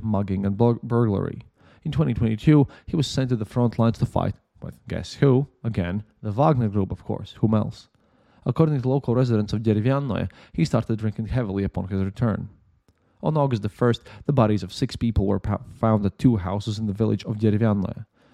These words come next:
According to the investigation, Safonov and his thirty-eight-year-old accomplice, Maxim Bochkarev, killed two men,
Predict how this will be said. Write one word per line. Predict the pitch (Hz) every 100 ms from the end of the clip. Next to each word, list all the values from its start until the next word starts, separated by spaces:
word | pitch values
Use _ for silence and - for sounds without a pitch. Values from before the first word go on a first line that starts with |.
| _ -
According | 143 151 139 123
to |
the | 113 113
investigation, | 110 - 127 131 123 120
Safonov | 113 113 - 123 117 104
and | 104
his | 110
thirty-eight-year-old | - 123 113 110 110 104 98 - -
accomplice, | - 120 123 117 113 - - -
Maxim | 117 110 110 104
Bochkarev, | 120 - - 113 107 - _ -
killed | 160 139
two | - 151
men, | 107 101 104